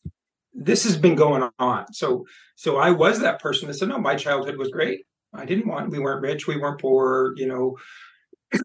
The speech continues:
<clears throat> And then it, it took me getting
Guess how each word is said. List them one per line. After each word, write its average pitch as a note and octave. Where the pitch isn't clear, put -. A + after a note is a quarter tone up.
<clears throat> D3
And D#3+
then D3
it, D3+
it C#3+
took F3+
me D3
getting C3